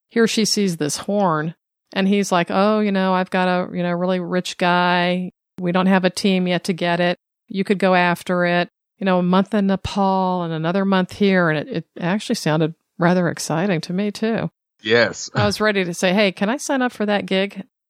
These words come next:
Speaker 1: But, "Hey, you could form your own team. You know, my uncle would be delighted. We'd love to have you." And you can definitely see she's excited about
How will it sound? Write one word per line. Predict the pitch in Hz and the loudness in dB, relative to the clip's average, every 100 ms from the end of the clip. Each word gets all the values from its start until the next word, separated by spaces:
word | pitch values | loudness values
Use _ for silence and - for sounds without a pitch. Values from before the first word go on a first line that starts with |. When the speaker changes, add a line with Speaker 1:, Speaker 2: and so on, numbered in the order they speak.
| - | -8
Speaker 1:
But, | 190 180 _ _ | -4 -4 _ _
"Hey, | - 208 | -4 0
you | 185 | 0
could | 190 | -2
form | - 196 190 | -2 -2 0
your | 190 180 | 2 2
own | 180 175 | 2 0
team. | - 185 185 190 185 | 0 0 2 2 0
You | 180 | 0
know, | 180 | 0
my | 175 | 0
uncle | 170 180 196 | 0 0 0
would | 170 | 0
be | 185 | 0
delighted. | 165 175 165 156 160 170 180 170 | 2 0 2 2 2 2 0 -2
We'd | 160 185 - | -8 -8 -2
love | 175 170 | -2 0
to | 170 | -2
have | 175 170 175 | 0 0 0
you." | 190 | 0
And | 160 156 160 _ _ _ | 0 -2 -6 _ _ _
you | - 196 | 0 2
can | 247 277 226 | 2 2 2
definitely | 202 226 208 170 | 2 0 2 0
see | - 202 185 | 0 0 0
she's | - 226 202 - | 0 -2 -4 -8
excited | - 170 - 165 190 226 | -8 -8 -4 0 2 0
about | 185 143 143 | 0 -2 -4